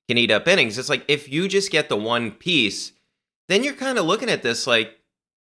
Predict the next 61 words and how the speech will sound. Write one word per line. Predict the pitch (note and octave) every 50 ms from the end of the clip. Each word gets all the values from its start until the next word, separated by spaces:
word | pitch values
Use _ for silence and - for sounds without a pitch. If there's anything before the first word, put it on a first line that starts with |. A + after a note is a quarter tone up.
| _ _ _ -
I | D#3
don't | F3+ A3
wanna | G#3 F3+ D3+
say | - D#3+ D3
they're | B2+ A2+ G2+
cooking | - D3+ D3 C#3+ C3
with | A#2 G2+ -
gasoline, | G#2+ A2 A#2 C3+ - - D#3+ E3+ F#3 D#3
but | D3 C3
it's | B2 A#2+ -
like, | D#3 D3+ D#3 -
okay, | F3+ G3 F#3+ - G#3+ G3 F3+ D3
now | C3 C3+ C#3 D#3+
this, | E3 E3+ D#3+ -
like, | D#3+ D3 -
team | - D#3 D3+ C#3+ C3+
makes | C3+ C3 B2+ - -
a | B2
lot | A#2 A2+ A#2 - -
more | A2+ A2 G#2+ G#2
sense. | - - D#3+ F#3 C3 G2+ - A#2+
It's, | A#2+ -
like, | E3 D3 C3+ - - - _ _ -
the | C#3 -
obvious | - D3+ E3 F#3 F#3 F#3+ F3+ E3+ -
thing | D#3+ D#3+ D#3 D3
to | - A#2+
do, | A2+ - - - - G3 A#3+ G#3+ D#3 C#3 C3+ - - - _ -
and | B2+ D3 D#3
they | D#3 D3
just | D3 E3 D#3
haven't | E3 - E3 D#3 C#3+ C#3 -
done | D#3+ F#3 A#3 A3
it. | C3 - -
And | - A#2+ B2+ C3+
it, | C3+ -
I | C#3 C#3
just, | C#3 D3 D#3 D3+ - - - - - _ _ _ _ _ _ _ _ _ -
I | E3 F3+
hope | F#3 G3+ A#3 C4 B3
they | - G3+ F#3
do | E3 F3 E3
something | - - D#3+ D3 C3 - A#2+ G2+
here | G#2 F#2+ F#2+ F2+
because | F#2 G2 - A2+ G2+
I | B2 A2+
just | A2+ - D3+ D3 -
feel | - C#3+ C#3+ C3+
like | B2 A#2 - -
I | B2+ C#3+
don't, | D#3 F3 F3 - - - _ _ _ _ _ _ _ -
and | A#2+ B2 C3
Lou, | C#3+ C#3+ B2
you're | A2+ A#2+ C#3
calling | C3+ D3 C#3+ C#3+ C#3 C3+ C3+
all | B2+ B2
these | A#2+ A#2+ A2+ G#2+
games. | - B2+ B2 A#2+ A2 G#2 - G#2+
I, | F#2 G#2 -
I | C3 D3+
just, | D3 C#3+ F3+ D#3 -